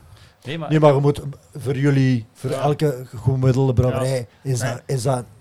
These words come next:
Speaker 2: not
Speaker 3: Eh,
Speaker 2: done,
Speaker 3: wij,
Speaker 2: hè.
Speaker 3: wij hadden het
Speaker 2: Je moet
Speaker 3: nadeel van bij de duurste leveranciers te zitten.
Speaker 2: Ja.
Speaker 3: Door
Speaker 2: Ja.
Speaker 3: elkaar, maar we
Speaker 2: Door
Speaker 3: hebben nu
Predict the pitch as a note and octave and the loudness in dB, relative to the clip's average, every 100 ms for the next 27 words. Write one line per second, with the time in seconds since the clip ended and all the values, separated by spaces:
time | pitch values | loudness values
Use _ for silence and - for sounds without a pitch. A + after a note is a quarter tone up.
0 | - - B2 B2 A#2 B2+ B2 F3+ C3+ F3 | -20 -8 -2 0 0 -2 2 2 2 2
1 | F#3 E3 E3+ D3 C3+ C#3 E3 F3 F#3+ C#3+ | 2 2 0 -6 -4 -2 0 -2 -6 -8
2 | D3 C#3+ C#3+ C3 A#2 D#3+ F3 D#3 C#3+ B2+ | -8 -8 -12 -12 -10 -10 -10 -10 -10 -12
3 | B2+ B2 C3+ D3 - C#3+ D#3 - F3+ - | -12 -12 -12 -14 -14 -12 -12 -12 -16 -20
4 | - _ _ _ G#2+ F#2+ _ _ _ _ | -20 _ _ _ -18 -18 _ _ _ _
5 | _ C3+ C#3 B2+ C#3 D3+ F3 A#2+ C3+ C#3 | _ -12 -10 -12 -12 -10 -8 -6 -6 -8